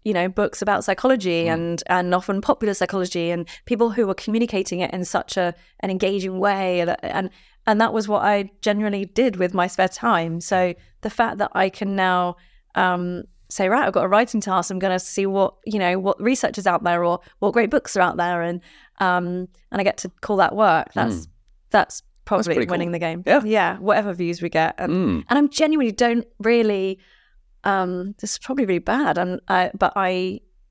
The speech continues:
Speaker 1: um, I don't really sort of look twice at kind of numbers or analytics and stuff like that. And now my husband's really into it, and he'll kind of say, "Oh, had that video, that video's doing well," and I've forgotten to even look and, uh, and see, you know,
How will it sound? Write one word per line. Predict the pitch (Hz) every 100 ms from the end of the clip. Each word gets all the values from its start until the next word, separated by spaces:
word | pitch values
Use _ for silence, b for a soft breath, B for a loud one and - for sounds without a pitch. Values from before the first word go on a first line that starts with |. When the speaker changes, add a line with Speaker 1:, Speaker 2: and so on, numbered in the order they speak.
| _
Speaker 1:
um, | 185 180 175 175 - -
I | 202
don't | 208 214 220
really | 202 208 180 180
sort | - 190 180
of | 170 - _ _ - - _ _
look | 202 - -
twice | - 202 190 -
at | 170 -
kind | - 180
of | 175 - _ _
numbers | 202 185 185 170 175 175
or | 170 165 165 - -
analytics | 180 175 185 - - -
and | -
stuff | 165 180
like | -
that. | 175 170
And | - 175 b b -
now |
my | 185
husband's | 196 208 202
really | 196 185
into | 202 214
it, | 196
and | 127 202
he'll | 196 185
kind | -
of |
say, | 190 185 b b
"Oh, | 247 285
had | 233 214
that | 208 226 -
video, | 233 277 -
that | 247 247
video's | 202 190
doing | 185 180
well," | 175
and | 202 202
I've | 196
forgotten | - - - 185
to | 175
even | 185 185 180
look | 185 -
and, | 185 175 170 180 - _ -
uh, | - -
and | 214
see, | 175 185 175 180 b b b b _
you | 202
know, | 190 156 180